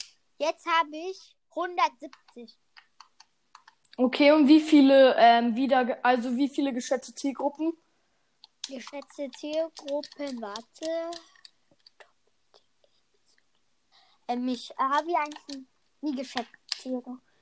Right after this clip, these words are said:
Speaker 1: Also, ich weiß, wie du das meinst. Also, was meine beste Episode ist?
Speaker 2: Nein, ähm, das steht neben Wiedergaben, steht geschätzte Zielgruppe.
Speaker 1: Ja.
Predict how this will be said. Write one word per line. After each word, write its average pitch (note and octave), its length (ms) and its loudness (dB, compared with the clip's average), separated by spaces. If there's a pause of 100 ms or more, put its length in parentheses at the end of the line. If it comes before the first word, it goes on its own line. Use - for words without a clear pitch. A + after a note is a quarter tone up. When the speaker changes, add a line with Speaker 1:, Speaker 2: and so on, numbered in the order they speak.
(200)
Speaker 1:
Also, D4 240 4
ich D#4+ 140 -2
weiß, D4 280 2
wie B3+ 160 -12
du A3+ 120 -12
das A3+ 220 -20
meinst. A3 320 -14 (600)
Also, C#4+ 260 -2 (260)
was D4+ 240 0
meine D4 260 -8
beste D4 280 -6
Episode B3+ 580 -8 (200)
ist? A3 240 -10 (640)
Speaker 2:
Nein, C4+ 640 6
ähm, C4 320 4
das C4 140 0
steht D4+ 340 -2
neben D#4+ 560 2
Wiedergaben, A#3 760 2
steht C4+ 300 -8
geschätzte C#4+ 540 -6
Zielgruppe. G#3+ 760 -2 (2250)
Speaker 1:
Ja. C4+ 260 0